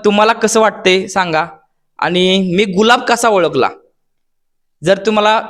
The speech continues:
समजला असेल किंवा माहिती झाला असेल, तर कमेंट करायला विसरू नका. आणि हा गेम कसा वाटतोय आणि असेच वेगळ्या प्रकारचे गेम आम्ही येणार आहे. तुम्हीही सजेस्ट करा की असे मुलांसाठीचे गेम तुम्ही सर घेऊन या, आम्हाला आवडेल बघायला, तर कमेंटमध्ये सांगा. आणि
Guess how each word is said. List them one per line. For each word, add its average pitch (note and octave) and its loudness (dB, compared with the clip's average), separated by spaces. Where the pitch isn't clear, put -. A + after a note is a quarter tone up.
समजला G3+ 0
असेल D3 -2
किंवा F3 0
माहिती E3+ 0
झाला E3 0
असेल, G#2+ -4
तर F3 -2
कमेंट D#3+ -2
करायला D3 -2
विसरू D3 -4
नका. A#2+ -4
आणि F#3 0
हा E3 -4
गेम F#3 0
कसा G3+ 2
वाटतोय D#3 0
आणि E3+ -2
असेच G3 0
वेगळ्या G3 2
प्रकारचे F#3+ -4
गेम F3+ 0
आम्ही F3 0
येणार D#3 0
आहे. B2+ -2
तुम्हीही A3+ 2
सजेस्ट A3 0
करा E3+ 0
की D#3+ -2
असे D#3+ -2
मुलांसाठीचे F3 -2
गेम E3 -4
तुम्ही D#3+ -14
सर D#3+ -6
घेऊन D#3+ -4
या, D3+ -2
आम्हाला D#3 0
आवडेल F3 2
बघायला, C#3+ -2
तर - -10
कमेंटमध्ये E3+ -2
सांगा. C#3 -2
आणि F#3+ -4